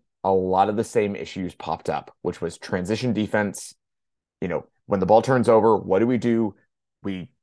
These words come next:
you know, we shut down. We drop too far back. And then what happened? L A F C, who played,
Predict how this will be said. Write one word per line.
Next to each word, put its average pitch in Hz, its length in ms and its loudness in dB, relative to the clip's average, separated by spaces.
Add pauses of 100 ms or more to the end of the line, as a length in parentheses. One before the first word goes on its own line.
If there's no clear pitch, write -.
(120)
you 92 80 -8
know, 78 220 -8
we 104 120 -2
shut - 240 -2
down. 80 240 -2 (480)
We 107 280 -4 (320)
drop 110 360 4
too 113 160 -6
far 104 180 0
back. 85 380 -4 (100)
And 98 120 -6
then 90 140 -6
what 104 160 4
happened? 87 320 -4 (100)
L 110 100 2
A 127 80 4
F 117 80 0
C, 101 280 -6
who 98 140 -8
played, 135 380 0